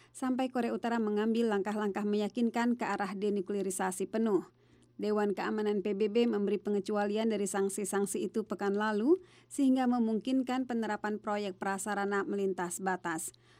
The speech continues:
Juga hari Jumat, militer Korea Utara dan Selatan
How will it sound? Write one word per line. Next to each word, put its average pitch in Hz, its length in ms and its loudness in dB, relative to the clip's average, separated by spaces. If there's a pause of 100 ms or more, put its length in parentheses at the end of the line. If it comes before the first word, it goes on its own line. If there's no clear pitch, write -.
(120)
Juga 190 320 0
hari 190 240 2
Jumat, 196 480 0
militer 196 480 0
Korea 202 240 -4
Utara 208 240 0
dan 196 240 -2
Selatan 220 480 2